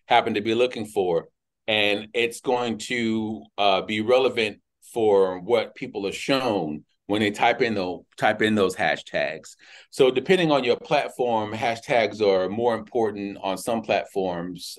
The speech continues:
uh, uh, and less, and less on others. But it's always about the messaging, and those hashtags are similar to headlines like what we're talking about. It has to be something that that person happens to be typing in on the hashtag,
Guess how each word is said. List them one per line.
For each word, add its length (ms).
uh, 400
uh, 440
and 180
less, 320
and 400
less 240
on 240
others. 500
But 120
it's 140
always 720
about 400
the 80
messaging, 600
and 360
those 260
hashtags 880
are 100
similar 320
to 180
headlines 560
like 160
what 120
we're 140
talking 340
about. 320
It 120
has 200
to 60
be 120
something 420
that 260
that 200
person 360
happens 360
to 60
be 140
typing 400
in 140
on 100
the 80
hashtag, 640